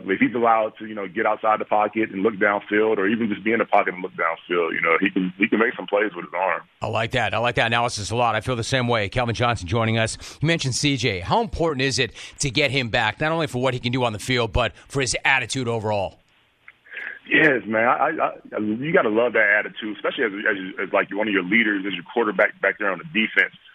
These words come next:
Speaker 1: You know, you gotta love that kind of energy. I feel like we had that, um, here with, with, with Louis Delmas, you know, when I was playing here in Detroit. But you gotta have that warrior back there, that leader, um, you know, that fearless guy, and that, that is C J up through and through. And he's a veteran, he's a playmaker. So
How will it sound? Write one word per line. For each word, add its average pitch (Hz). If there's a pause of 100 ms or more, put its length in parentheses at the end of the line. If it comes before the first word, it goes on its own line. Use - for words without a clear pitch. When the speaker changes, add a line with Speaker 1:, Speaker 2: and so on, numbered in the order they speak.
(140)
Speaker 1:
You 101
know, 98
you 101
gotta 113
love 98
that 101
kind 95
of 92
energy. 98
I 110
feel 131
like 107
we 123
had 110
that, 104
um, 95 (100)
here 104
with, 92
with, 92
with 92
Louis 110 (100)
Delmas, 101 (320)
you 101
know, 95
when 95
I 110
was 104 (100)
playing 98
here 101
in 92
Detroit. 95
But 85
you 104
gotta 120
have 104
that 92
warrior 104
back 92
there, 92
that 90
leader, 98 (320)
um, 95
you 95
know, 92
that 90 (120)
fearless 110
guy, 98
and 92
that, 113
that 110
is 101 (100)
C 101
J 92
up 87
through 95
and 90
through. 92
And 90
he's 87
a 90
veteran, 95
he's -
a -
playmaker. 95
So 85